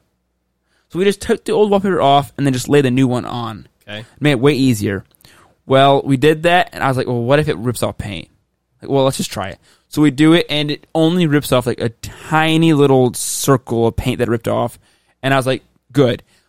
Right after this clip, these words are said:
Speaker 1: Laid the new wa-, wallpaper on. Well, I first glued it, laid it down, and it fit perfectly.
Speaker 2: Nice.
Speaker 1: And so we were like, "Why didn't we just do that on the top? Like, why didn't we just take off the old wallpaper and just do it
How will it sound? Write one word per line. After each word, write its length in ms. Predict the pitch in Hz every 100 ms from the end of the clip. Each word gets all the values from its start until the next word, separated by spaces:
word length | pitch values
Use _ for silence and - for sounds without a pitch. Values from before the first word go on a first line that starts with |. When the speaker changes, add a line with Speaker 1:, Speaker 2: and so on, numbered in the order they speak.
| _ _
Speaker 1:
Laid 320 | 135 160 185
the 100 | 175
new 220 | 147 160 175
wa-, 160 | 175 160 -
wallpaper 380 | 131 156 160 131
on. 240 | 143 139 -
Well, 160 | 139
I 200 | 135 143 -
first 260 | - 160 -
glued 240 | 135 127
it, 180 | 131 - _ _ -
laid 220 | 151 180
it 100 | 180
down, 420 | 165 156 160 160 -
and 120 | 139
it 120 | -
fit 420 | - 160 - _ -
perfectly. 580 | 147 123 101 - 98 - _
Speaker 2:
Nice. 380 | 123 143 117 - _ _ _ _ _ _ -
Speaker 1:
And 160 | 139 139
so 280 | 151 139 -
we 100 | 135
were 120 | 143 139
like, 240 | 131 127
"Why 280 | - 127 147
didn't 140 | 165
we 80 | 160
just 200 | 147 -
do 120 | 123 117
that 320 | 117 113 - -
on 200 | 117 113
the 80 | 113
top? 500 | - 110 101 - - _ _ _
Like, 160 | - 95
why 180 | 135 160
didn't 120 | 180
we 80 | 165
just 180 | 143
take 280 | 180 135 147
off 260 | 165 175 -
the 80 | 147
old 180 | 160
wallpaper 280 | 135 135 131
and 120 | 123
just 200 | 123 110 _ - 113 123
do 160 | 143 139
it 140 | -